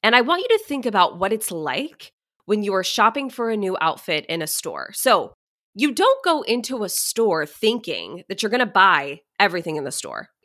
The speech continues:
Of course you don't. You realize, "Okay, I'm gonna go into this store and I'm gonna find an outfit that aligns with my personality,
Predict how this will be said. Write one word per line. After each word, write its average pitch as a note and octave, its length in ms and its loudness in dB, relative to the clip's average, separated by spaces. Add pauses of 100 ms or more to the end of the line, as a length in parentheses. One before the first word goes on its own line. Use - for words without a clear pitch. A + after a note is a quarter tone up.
(200)
Of F#3+ 80 -12
course F3 240 0
you - 60 -10
don't. - 160 -12 (460)
You B3+ 200 -2
realize, B3+ 760 2
"Okay, B3 180 -2
I'm B3 100 -2
gonna A3+ 140 -2
go G3 220 0
into C4 180 -4
this E4+ 180 -4
store C#3+ 680 -4 (160)
and G3+ 160 -4
I'm A3+ 180 0
gonna F4 160 -2
find B3 380 0
an G3+ 180 -4
outfit G3+ 720 -4 (340)
that G3+ 140 6
aligns G3 520 2
with F3 160 -8
my D#3+ 220 -2
personality, B3 840 -2